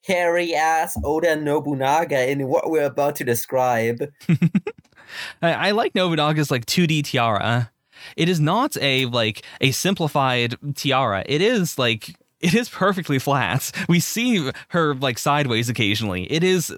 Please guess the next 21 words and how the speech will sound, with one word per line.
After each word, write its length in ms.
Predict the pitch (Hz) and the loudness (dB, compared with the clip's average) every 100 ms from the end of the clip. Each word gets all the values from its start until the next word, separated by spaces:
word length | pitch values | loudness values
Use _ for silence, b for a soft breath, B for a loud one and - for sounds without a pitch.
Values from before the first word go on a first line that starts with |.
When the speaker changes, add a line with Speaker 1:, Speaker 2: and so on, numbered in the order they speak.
| - | -4
Speaker 2:
a 140 | 143 131 | -2 0
line 420 | 127 147 131 107 | 0 0 0 0
when 120 | 120 | 0
she 140 | 123 | 0
is 120 | 107 110 | 0 2
sideways. 760 | 117 113 60 - 131 135 147 - _ _ _ _ B B B B B B _ _ _ _ _ _ - | 0 0 -4 -2 0 2 0 -2 _ _ _ _ B B B B B B _ _ _ _ _ _ -8
She's 140 | 160 | -2
also 160 | 220 - | 0 0
got 160 | 202 | 0
these, 140 | 156 135 | 0 0
like, 120 | 107 | 0
Speaker 1:
That 80 | 131 | 0
Speaker 2:
leather 220 | 135 120 | 2 2
wrist 240 | 110 - | 0 0
cuffs, 340 | 170 156 - 139 | 0 0 -2 -2
much 180 | 131 | 0
like 200 | 135 120 | 0 0
Yami 440 | 120 117 117 120 110 | 0 0 2 2 2
Yugi 280 | 113 123 113 | 2 2 0
from 140 | 113 | 2
Yu-Gi-Oh! 600 | 104 113 123 123 147 143 | 2 2 0 0 0 -2